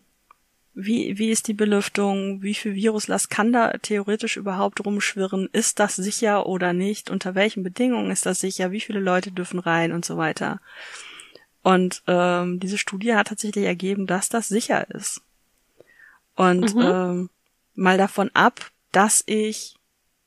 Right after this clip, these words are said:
Speaker 1: hier sowieso mitten in der Nacht trainieren gehen würde.
Speaker 2: <laughs> Ja.
Speaker 1: Ne, also das Studio hat vierundzwanzig Stunden auf. Ich, ich würde sowieso vor zweiundzwanzig Uhr da nicht auftauchen.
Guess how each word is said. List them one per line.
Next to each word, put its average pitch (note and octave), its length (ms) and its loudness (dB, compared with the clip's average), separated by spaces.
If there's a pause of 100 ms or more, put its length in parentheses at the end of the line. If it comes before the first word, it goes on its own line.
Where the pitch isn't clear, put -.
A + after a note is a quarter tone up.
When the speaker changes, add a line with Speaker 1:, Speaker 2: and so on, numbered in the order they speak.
(680)
Speaker 1:
hier - 200 2
sowieso G#3 380 4
mitten F#3+ 260 0
in E3 100 2
der D#3 100 2
Nacht D#3 220 -2
trainieren D#3+ 400 -4
gehen D#3 260 -6
würde. D#3 320 -8 (140)
Speaker 2:
<laughs> - 280 8
Ja. E4 360 4 (420)
Speaker 1:
Ne, G3+ 180 8
also G#3 220 8
das G3+ 120 4
Studio A#3 360 6
hat G#3 100 6
vierundzwanzig G#3 640 0
Stunden G#3 380 -4
auf. G#3 540 4
Ich, G3+ 200 -6
ich F#3+ 160 -6
würde A3 220 0
sowieso G#3 400 2
vor F3+ 240 2
zweiundzwanzig F3 640 0
Uhr F3 80 0
da D#3+ 120 2
nicht E3 200 -4
auftauchen. - 580 -4